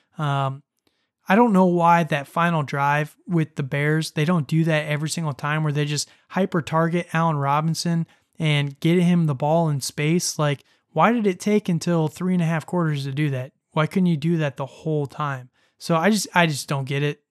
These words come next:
But, you know, we'll see how this offense goes. They're three and one, but they are the most, uh, unexciting three and one I've ever seen. So here's hoping that Nick Foles can step up in,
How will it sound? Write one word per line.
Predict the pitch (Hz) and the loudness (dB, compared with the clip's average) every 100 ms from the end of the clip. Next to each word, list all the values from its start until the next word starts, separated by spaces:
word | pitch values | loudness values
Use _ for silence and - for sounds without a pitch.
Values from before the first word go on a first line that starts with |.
| - | -2
But, | 151 143 147 _ _ _ _ - | 0 0 -4 _ _ _ _ -4
you | 147 | 0
know, | 147 147 151 - _ _ _ 160 | 0 0 -2 -4 _ _ _ -4
we'll | 151 | -4
see | - 180 170 | 0 2 4
how | 160 160 | 4 2
this | 160 - - - | 0 -4 -12 -6
offense | 151 160 170 156 | -4 -2 -2 -2
goes. | - 165 175 175 - | -2 0 0 0 -2
They're | 156 143 | -4 -4
three | - 220 220 | -4 -2 0
and | 151 | 0
one, | 151 165 175 175 | 0 0 0 0
but | 156 147 143 - _ _ _ - | -2 -2 -4 -8 _ _ _ -4
they | 175 | 0
are | 165 | 0
the | 151 | 0
most, | 151 151 151 - | 0 0 -2 -4
uh, | 143 135 139 - _ _ _ - | -4 -4 -6 -12 _ _ _ -6
unexciting | 165 180 160 - 156 151 156 139 | 2 2 2 0 0 0 -2 -4
three | - 165 156 | -6 -4 -2
and | 139 | -2
one | 143 147 147 - _ - | -2 -2 -2 -6 _ -8
I've | 135 | -4
ever | 143 120 - | -4 -4 -8
seen. | - - 147 135 | -8 -4 -2 -4
So | - 147 143 _ _ _ | -4 -6 -6 _ _ _
here's | 226 208 | -2 2
hoping | 214 202 196 170 | 2 2 2 2
that | 143 | 2
Nick | 151 160 | -2 -4
Foles | - 156 165 - | -2 0 0 -2
can | 151 139 - _ _ | -4 -6 -8 _ _
step | - 180 160 160 | -4 0 2 2
up | 165 165 | 0 0
in, | 147 | -4